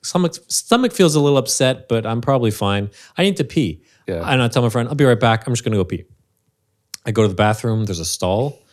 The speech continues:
Speaker 1: Uh, there's, like, a urinal. So I'm
Speaker 2: Yeah.
Speaker 1: standing at the urinal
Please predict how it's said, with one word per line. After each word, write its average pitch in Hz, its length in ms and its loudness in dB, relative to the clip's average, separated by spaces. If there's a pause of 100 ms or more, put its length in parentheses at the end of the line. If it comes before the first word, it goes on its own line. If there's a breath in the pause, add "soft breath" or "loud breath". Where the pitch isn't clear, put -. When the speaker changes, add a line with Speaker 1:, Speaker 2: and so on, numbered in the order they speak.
(100)
Speaker 1:
Uh, 104 200 2
there's, 107 220 0
like, 101 180 0
a 95 100 0
urinal. 98 400 0
So 92 200 -2
I'm 90 120 -2
Speaker 2:
Yeah. 90 40 -6 (160)
Speaker 1:
standing 127 280 0
at 117 100 -4
the 107 80 -6
urinal 82 380 -10